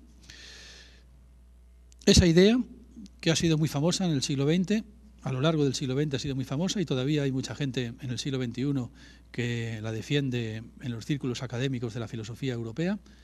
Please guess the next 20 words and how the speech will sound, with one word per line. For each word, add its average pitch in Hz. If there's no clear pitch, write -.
esa -
idea 175
por 147
la 147
cual 165
la 156
Ilustración 147
tendría 151
algo 156
así 165
como 147
una 151
especie 143
de 131
reverso 131
tenebroso, 131
algo 143
así 139
como 135
decir, 131